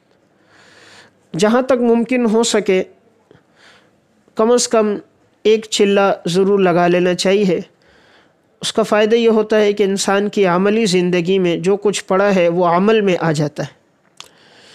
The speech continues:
और ये फ़ायदा भी होता है चूँकि वहाँ उमूमन बयानात का मौका मिलता है, तो जो बयान करने में उमूमन इंसान कतरा रहा होता है,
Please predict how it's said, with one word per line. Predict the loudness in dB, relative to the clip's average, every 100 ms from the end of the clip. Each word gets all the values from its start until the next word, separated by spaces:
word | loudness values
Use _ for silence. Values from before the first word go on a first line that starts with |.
| -20 _ _ _ _ -2
और | 0
ये | 0 0
फ़ायदा | 2 2 2
भी | 2 0
होता | 0 2 0
है | 0 -2 -10 _ -20 _ _
चूँकि | -2 -2 0
वहाँ | 0 2 2
उमूमन | 2 2 0 0 2
बयानात | 0 2 0 0
का | -2
मौका | 0 0 0 0
मिलता | 0 0 0
है, | 0 0 -2 -10 -20 -20 -20 -2
तो | 0
जो | 2 2 2 2
बयान | 0 0 0 0
करने | -2 0 0
में | 2 0 -2
उमूमन | -2 -2 0 0
इंसान | 0 -2 -2 -2
कतरा | -2 -4 0 0 2
रहा | 0
होता | 0 -2 -2 0
है, | -2